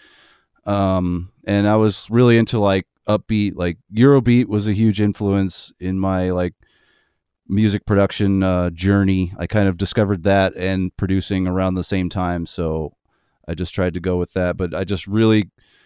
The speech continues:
really, uh, vibed with the super fast dance,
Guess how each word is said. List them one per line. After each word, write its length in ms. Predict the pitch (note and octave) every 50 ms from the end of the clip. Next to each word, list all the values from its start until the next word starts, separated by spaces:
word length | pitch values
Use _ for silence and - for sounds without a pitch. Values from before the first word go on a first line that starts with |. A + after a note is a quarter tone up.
| _ _ _ _ -
really, 480 | A2 A#2 C3 C3+ C3+ C3 B2+ B2 B2
uh, 200 | A#2+ A#2 A2+ A2+ G#2+
vibed 420 | F#2 A2+ A2 A2+ A2+ A2+ G#2+ G#2+
with 300 | G#2 A2 A2+ - - -
the 180 | - A2 G#2 F#2
super 420 | - - - A2+ G2+ - A2+ G#2
fast 680 | - - - A2 G#2 G#2 G#2 F#2 - - - - - _ _ _ _ _ _ _ _ _ _
dance, 500 | - G#2+ G#2+ G#2+ G2 - - - -